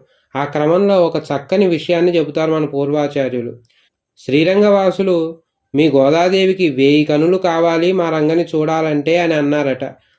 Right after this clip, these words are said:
అప్పుడు శ్రీవిల్లిపుత్తూరు వాసులు, "మీ రంగని చూడాలంటే వేయి కనులు ఉండాలేమో, అదే మా గోదాదేవిని ఒక్క నిమిషం చూడాలంటేనే మీ రంగనికి వేయి కనులు ఉండాలి, మరో నిమిషానికి మరలా ఆ కన్నులు పనికిరావు,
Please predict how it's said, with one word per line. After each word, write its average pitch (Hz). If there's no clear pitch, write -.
అప్పుడు 165
శ్రీవిల్లిపుత్తూరు 180
వాసులు, 165
"మీ 160
రంగని 151
చూడాలంటే 175
వేయి 147
కనులు 151
ఉండాలేమో, 165
అదే 147
మా 196
గోదాదేవిని 180
ఒక్క 139
నిమిషం 156
చూడాలంటేనే 180
మీ 180
రంగనికి 165
వేయి 160
కనులు 160
ఉండాలి, 156
మరో 165
నిమిషానికి 180
మరలా 151
ఆ 180
కన్నులు 165
పనికిరావు, 165